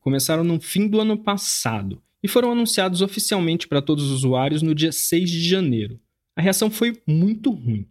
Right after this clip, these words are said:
Eu lembro bem desse dia porque foi exatamente o dia da invasão ao Capitólio dos Estados Unidos, por apoiadores do ex-presidente Donald Trump. No meio dessa confusão, com todos os olhos para Washington,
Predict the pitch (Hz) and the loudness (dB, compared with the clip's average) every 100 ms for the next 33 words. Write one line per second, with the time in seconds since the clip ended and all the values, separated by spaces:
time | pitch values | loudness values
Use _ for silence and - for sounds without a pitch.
0 | _ _ _ _ 185 247 233 190 185 226 | _ _ _ _ 0 2 2 2 2 0
1 | 208 - 127 147 160 - 196 202 185 185 | -2 -2 0 2 0 -2 -4 -2 -2 -2
2 | 240 240 196 165 170 180 143 139 175 196 | -2 0 2 0 0 0 0 2 2 0
3 | - - 190 214 214 214 208 208 202 196 | -6 -6 -2 0 0 0 0 -2 -2 0
4 | 196 185 190 - 185 170 185 156 131 120 | 0 0 -2 -2 -2 0 2 2 0 -2
5 | 110 - _ _ _ - 185 190 202 190 | -6 -8 _ _ _ 0 0 2 0 2
6 | 190 180 220 - 226 196 202 160 175 180 | 2 0 -2 -2 -2 0 -2 -2 0 -2
7 | - - 107 - _ _ _ _ _ _ | -4 -8 -8 -12 _ _ _ _ _ _
8 | - 143 156 143 131 123 - 113 147 147 | -2 0 0 0 -2 -2 -2 0 0 0
9 | 147 131 190 180 139 135 127 - 120 117 | 0 0 0 0 0 0 0 -4 -4 0
10 | 131 143 - 117 - 110 | 0 0 -2 -6 -4 -8